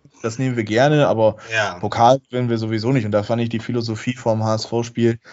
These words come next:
Speaker 1: von, äh, Steffen Baumgart ganz interessant, der ge-, ganz klar gesagt hat, also wenn ich in Deutschland einen Titel gewinnen will
Speaker 2: Ja.
Speaker 1: und nicht Trainer von Bayern
Speaker 2: Das
Speaker 1: oder Dortmund bin, dann,
Speaker 2: Genau.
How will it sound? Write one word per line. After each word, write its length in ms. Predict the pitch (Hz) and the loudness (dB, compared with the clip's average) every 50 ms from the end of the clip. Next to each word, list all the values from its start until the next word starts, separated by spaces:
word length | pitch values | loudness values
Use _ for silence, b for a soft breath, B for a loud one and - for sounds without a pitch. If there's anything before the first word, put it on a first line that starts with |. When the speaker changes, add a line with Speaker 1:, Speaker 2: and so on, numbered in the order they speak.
| B B B B B | B B B B B
Speaker 1:
von, 400 | B - - 110 107 110 113 107 | B -2 0 0 2 2 2 2
äh, 200 | 107 104 104 104 | 2 4 4 2
Steffen 360 | 101 - 123 113 107 101 104 | 2 0 -2 -2 -4 -4 0
Baumgart 480 | 104 120 123 147 151 135 113 104 98 95 | 4 4 6 6 4 4 2 0 0 -2
ganz 180 | - 98 101 98 | -4 -6 -6 -4
interessant, 560 | 92 101 98 107 98 92 - 98 98 101 101 | -6 -8 -8 -8 -10 -8 -8 -8 -6 -6 -4
der 140 | 107 107 104 | -4 -6 -6
ge-, 280 | - 107 104 107 78 | -6 -6 -6 -4 -4
ganz 220 | 73 110 110 110 - | -4 -4 -6 -6 -2
klar 180 | - 113 107 | 2 2 2
gesagt 280 | 107 110 104 110 120 120 | 2 2 0 -2 -2 -2
hat, 160 | 110 95 87 | -2 -2 -2
also 180 | 78 98 104 101 | -4 -4 -2 -2
wenn 120 | 110 113 | 0 0
ich 100 | 117 117 | 0 0
in 80 | 113 110 | 0 2
Deutschland 240 | 123 127 123 123 | 2 2 2 2
einen 100 | 117 113 | 0 -2
Titel 240 | 117 - - 110 120 | -2 -4 -4 -4 -2
gewinnen 420 | 117 120 113 117 117 117 117 117 113 | -2 0 0 0 0 0 0 0 0
will 200 | 117 113 117 117 | 2 2 2 4
Speaker 2:
Ja. 260 | 117 240 240 - - - _ _ _ _ _ _ _ - | 2 2 2 0 -6 -14 _ _ _ _ _ _ _ -10
Speaker 1:
und 220 | 117 117 117 - | -10 -8 -4 2
nicht 220 | 143 151 147 147 | 2 2 2 2
Trainer 260 | - - 143 131 127 120 | 0 2 2 2 2 0
von 160 | - 127 117 | -2 -2 2
Bayern 280 | 117 120 123 120 113 | 4 4 4 4 4
Speaker 2:
Das 80 | 113 98 | 2 2
Speaker 1:
oder 100 | 110 110 | 0 0
Dortmund 320 | 110 117 123 101 107 113 | 0 -2 -2 -2 -4 -8
bin, 160 | 107 104 104 104 B B B B B B B B B | -6 -8 -8 -8 B B B B B B B B B
dann, 160 | 120 117 117 | 0 2 2
Speaker 2:
Genau. 160 | 120 117 117 | 0 -2 -6